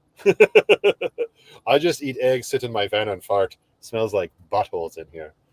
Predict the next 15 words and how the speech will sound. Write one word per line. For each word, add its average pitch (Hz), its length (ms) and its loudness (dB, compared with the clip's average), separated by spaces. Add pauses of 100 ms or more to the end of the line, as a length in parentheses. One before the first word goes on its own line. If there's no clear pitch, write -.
(380)
Penny 98 220 -6
does 82 200 -8
not 85 280 -8
approve. 78 380 -12 (1200)
Yes, 90 440 0
it - 80 -8
was 139 240 10
Edmonton, 101 560 -2
but 139 160 6
of 165 120 6
course, 208 680 6 (400)
but 120 160 4
of 120 140 2
course. - 760 -8 (960)
Okay, 110 320 0